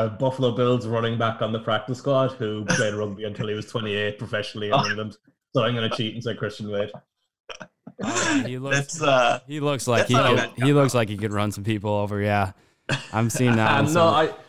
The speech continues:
Speaker 1: I, I think I would love to see Adrian Peterson on the wing. So in rugby, there was, um, wingers are the guys who score all the tries on the outside. They're really fast. They're a bit like wide receivers, I guess,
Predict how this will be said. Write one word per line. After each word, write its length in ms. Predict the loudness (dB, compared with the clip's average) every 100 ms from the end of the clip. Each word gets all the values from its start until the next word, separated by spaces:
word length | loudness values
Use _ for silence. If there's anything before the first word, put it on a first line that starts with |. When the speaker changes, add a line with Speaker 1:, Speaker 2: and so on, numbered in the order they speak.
| _
Speaker 1:
I, 300 | 0 0 2
I 40 | 2
think 200 | 2 4
I 100 | 4
would 200 | 4 4
love 200 | 2 2
to 80 | -2
see 180 | 0
Adrian 300 | 2 2 -2
Peterson 380 | -2 -4 -4 -6
on 140 | -4 -2
the 100 | -2
wing. 280 | 0 -2
So 380 | 0 0 0 -4
in 140 | -2 2
rugby, 260 | 2 2
there 120 | 0 2
was, 220 | 0 0
um, 420 | 0 0 -2 -8
wingers 600 | -10 -2 2 4 2 2
are 360 | 0 2 2 -2 -12 _ _
the 60 | -4
guys 240 | 0 0 -2
who 60 |
score 180 | -4 -2
all 120 | 0
the 60 | -2
tries 360 | -2 0 0 -2
on 80 |
the 100 | -2
outside. 400 | -2 -2 -2 -2
They're 80 | -2
really 220 | -4 -6
fast. 340 | -6 -6 -6 -8
They're 80 | -8
a 40 |
bit 120 | -6
like 140 | -8 -6
wide 160 | -6
receivers, 420 | -8 -10 -10 -8
I 60 | -8
guess, 200 | -6